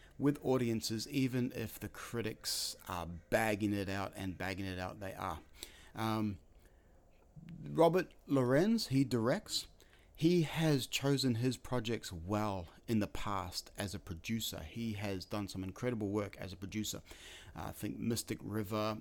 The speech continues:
Invictus, uh, American Sniper, uh, Letters from Iwo Jima. As a chief director, he has, he's done an assistant director job way back, um, with Clint Eastwood. But as a chief director, he has really only had two films,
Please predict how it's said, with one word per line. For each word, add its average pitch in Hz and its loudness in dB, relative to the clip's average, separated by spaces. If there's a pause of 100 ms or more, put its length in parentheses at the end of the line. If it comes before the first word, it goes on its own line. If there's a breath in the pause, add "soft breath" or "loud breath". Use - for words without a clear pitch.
(140)
Invictus, 107 -2
uh, 107 -12
American 104 -2
Sniper, 110 -2 (680 loud breath)
uh, 90 -4
Letters 127 4
from - 0
Iwo 113 2
Jima. 120 4 (640 soft breath)
As 127 4
a 117 -2
chief 143 2
director, 117 0 (280)
he 117 -2
has, 123 0
he's 110 -4
done 120 2
an 101 0
assistant 107 -4
director 101 -6
job 95 -4
way 98 -2
back, 95 -8 (180)
um, 104 -8
with 110 -10
Clint 110 -6
Eastwood. 104 -4 (480 loud breath)
But 107 -2
as 101 -4
a 98 -4
chief - 0
director, 107 -2
he 117 -4
has 101 -2
really 143 2
only 135 2
had 117 -4
two 113 -2
films, 87 -6